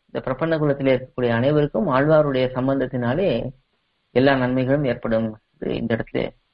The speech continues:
காண்பிக்கிறார். எம்பெருமானுடைய இப்படி தன்னை எம்பெருமான் கைக்கொள்வதை பார்த்து, தன்னை மட்டும் இல்லாமல் தன்னுடைய அனைத்து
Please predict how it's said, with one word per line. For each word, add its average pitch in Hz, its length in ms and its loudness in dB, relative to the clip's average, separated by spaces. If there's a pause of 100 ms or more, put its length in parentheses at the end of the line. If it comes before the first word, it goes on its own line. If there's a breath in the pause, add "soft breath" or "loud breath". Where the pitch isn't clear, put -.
(480)
காண்பிக்கிறார். 120 640 2 (4000)
எம்பெருமானுடைய 180 760 4 (720)
இப்படி 180 360 2
தன்னை 165 680 -2 (640)
எம்பெருமான் 185 640 2
கைக்கொள்வதை 156 640 2
பார்த்து, 127 800 -2 (360)
தன்னை 156 320 2
மட்டும் 180 280 2
இல்லாமல் 170 360 2
தன்னுடைய 147 420 2 (1160)
அனைத்து 170 440 -2